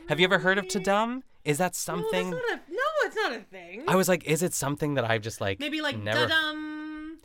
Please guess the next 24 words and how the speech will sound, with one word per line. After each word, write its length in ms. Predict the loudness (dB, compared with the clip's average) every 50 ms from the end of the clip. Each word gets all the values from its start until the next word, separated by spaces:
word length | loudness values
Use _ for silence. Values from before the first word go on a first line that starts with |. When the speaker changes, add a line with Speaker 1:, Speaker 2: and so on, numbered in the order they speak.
| -20 -20 -20 -20 -16 -6
Speaker 1:
I 100 | -6 -2
think 160 | -2 -2 -2
she's, 260 | -2 -2 -6 -6 -8 -6
she's 240 | -6 -4 -4 -4 -4
combining 540 | -4 -4 -4 0 2 2 2 2 0 -2 -2
them 100 | -4 -4
together. 300 | -2 0 -2 -2 -2 -2
She 160 | -6 -8 -10
does 240 | -2 -2 -2 0 0
Speaker 2:
Yeah. 260 | -2 -2 0 0 0
Speaker 1:
that, 220 | -2 -6 -10 -8 -6
like, 180 | -6 -6 -6
turns 240 | -6 -6 -6 -6 -6
of 80 | -8 -6
phrases. 400 | -6 -4 -4 -4 -6 -8 -10 -10
She 120 | -10 -10
just, 120 | -8 -8 -6
Speaker 2:
She's 60 | -4
Speaker 1:
like, 160 | -4 -4 -4
Speaker 2:
a 40 | -2
Speaker 1:
kind 180 | -2 -2 -2 -2
of 60 | -4
combi- 300 | -4 -4 -4 -4 -4 -6
Speaker 2:
mom. 160 | -8 -12 -14